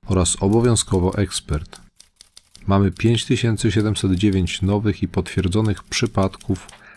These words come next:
zakażenia koronawirusem. Z powodu covid dziewiętnaście zmarło dziewięćdziesiąt dziewięć osób,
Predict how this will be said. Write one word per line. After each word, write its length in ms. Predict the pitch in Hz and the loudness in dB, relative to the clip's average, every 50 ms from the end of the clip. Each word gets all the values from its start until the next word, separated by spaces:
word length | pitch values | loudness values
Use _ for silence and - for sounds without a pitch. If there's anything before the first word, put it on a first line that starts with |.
| - _ _ - | -20 _ _ -4
zakażenia 680 | 85 82 92 117 123 - 120 107 95 98 95 95 95 95 | -2 0 0 0 0 0 0 0 2 2 2 2 0 -2
koronawirusem. 960 | 90 - - 92 87 82 82 85 78 82 85 92 90 87 - - 73 78 85 87 - _ _ - _ _ _ _ _ _ - - _ - | -2 -2 0 0 2 2 0 0 0 0 0 0 0 -2 -2 -4 -4 -6 -6 -8 -12 _ _ -20 _ _ _ _ _ _ -20 -20 _ -20
Z 60 | - | -20
powodu 340 | - - 104 107 107 101 98 | -4 0 2 2 2 2 0
covid 340 | - - 113 101 104 98 | 0 -2 0 0 0 -2
dziewiętnaście 580 | 92 - 95 92 90 - 107 107 98 - - 107 | 0 0 0 0 0 0 -2 -2 -2 -2 -4 -2
zmarło 340 | 92 95 98 95 92 92 90 | 0 0 2 2 2 2 2
dziewięćdziesiąt 560 | 85 87 82 90 87 85 87 85 85 80 78 | 2 0 0 0 0 0 0 0 -2 -2 -2
dziewięć 440 | 76 82 98 104 107 110 101 - - | 0 0 0 0 0 -2 -2 -2 -4
osób, 260 | 104 98 - - 110 | -4 -4 -4 -8 -12